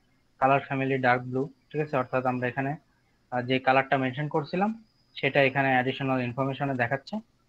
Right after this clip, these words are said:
আর reviews, এটা যদি কেউ কিনে তো তাহলে এখানে সে কাস্টমারটা review, আহ, ছেড়ে যাইতে পারবে, ঠিক আছে? তো এটা হলো আমাদের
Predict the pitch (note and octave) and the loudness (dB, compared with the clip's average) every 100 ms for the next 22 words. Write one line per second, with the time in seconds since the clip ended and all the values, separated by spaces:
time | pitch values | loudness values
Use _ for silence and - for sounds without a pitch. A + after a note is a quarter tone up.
0 | _ _ _ - B2+ D3+ C#3 B2+ G#2+ - | _ _ _ -6 -2 0 0 -4 -6 -16
1 | _ - C3 C#3 C3+ C3+ C3+ C3+ C3 C3+ | _ -10 -4 -2 -2 -4 -2 -4 -2 -4
2 | E3+ F#3 C#3+ B2+ B2 B2+ A#2+ B2+ C#3+ G#3+ | -4 -4 -2 0 2 0 -2 -2 -4 -4
3 | _ _ _ _ - C3 A#2+ B2 - C3 | _ _ _ _ -10 -4 -2 -2 -2 -2
4 | - F#3+ A3 A3 - C#3 C#3+ C#3 D3 C#3+ | -2 -2 -2 -6 -8 -4 -2 2 0 0
5 | _ _ _ - B2 A#2+ - C#3+ B2 A2+ | _ _ _ -4 -2 -2 0 2 2 0
6 | A2+ G#2+ G#2 A2+ F#3 D#3+ - A2+ - _ | -2 -6 -8 -6 -2 -2 -4 -14 -16 _
7 | _ _ _ _ _ _ _ _ _ - | _ _ _ _ _ _ _ _ _ -10
8 | B2 B2 B2 A#2 - - D#3 D3+ F3 F3 | -6 -4 -4 -6 -10 -6 0 4 4 6
9 | F#3 D#3+ C#3 C3 D3+ | 6 6 4 4 2